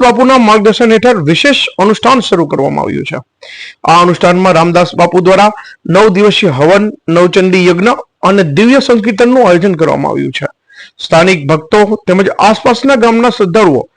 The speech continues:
આ કાર્યક્રમમાં ઉમંગભેર જોડાઈ રહ્યા છે. આ પ્રસંગે ધાર્મિક ઉપદેશ અને સંસ્કૃતિ શ્લોકના પાઠ દ્વારા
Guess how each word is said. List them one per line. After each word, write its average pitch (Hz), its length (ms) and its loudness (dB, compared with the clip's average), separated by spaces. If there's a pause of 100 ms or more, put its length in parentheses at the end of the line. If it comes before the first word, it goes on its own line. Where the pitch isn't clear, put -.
(260)
આ 277 140 2
કાર્યક્રમમાં 277 580 2
ઉમંગભેર 240 520 2
જોડાઈ 170 340 2
રહ્યા 135 240 -2
છે. 143 200 -10 (420)
આ 143 80 -4
પ્રસંગે 165 440 -2
ધાર્મિક 156 440 -2
ઉપદેશ 165 420 0 (180)
અને 160 160 -4
સંસ્કૃતિ 196 500 -4
શ્લોકના 185 400 -2
પાઠ 185 300 0 (440)
દ્વારા 233 240 2